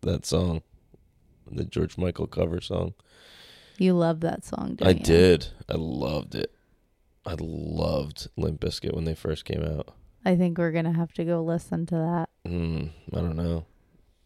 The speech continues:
Speaker 1: Do you remember them? Like, when they first came out? Not, like, Rollin' and, like,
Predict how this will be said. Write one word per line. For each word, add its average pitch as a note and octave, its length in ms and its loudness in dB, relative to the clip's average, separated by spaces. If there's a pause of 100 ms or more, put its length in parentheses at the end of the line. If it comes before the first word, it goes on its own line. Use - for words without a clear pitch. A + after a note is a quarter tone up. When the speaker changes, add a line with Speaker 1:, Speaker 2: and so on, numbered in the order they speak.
(580)
Speaker 1:
Do F2+ 80 -4
you F2 60 2
remember F2 300 8
them? G2 280 6 (180)
Like, E2+ 160 0
when E2 100 4
they D#2+ 100 6
first - 480 2
came F2 140 0
out? E2 120 4
Not, G2+ 260 6
like, F#2+ 180 6
Rollin' E2 680 8
and, D#2+ 140 0
like, D#2 340 -2